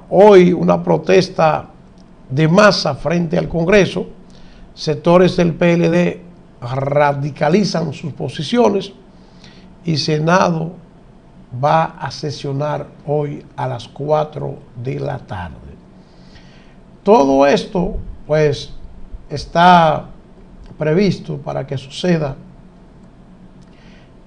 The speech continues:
en este miércoles, que repito,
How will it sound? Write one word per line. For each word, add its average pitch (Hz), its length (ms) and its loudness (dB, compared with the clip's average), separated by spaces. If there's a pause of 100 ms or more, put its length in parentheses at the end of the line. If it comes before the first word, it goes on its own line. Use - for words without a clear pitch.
en 139 160 -4
este 175 300 -2
miércoles, 160 720 0 (800)
que 135 160 -2
repito, 131 680 -2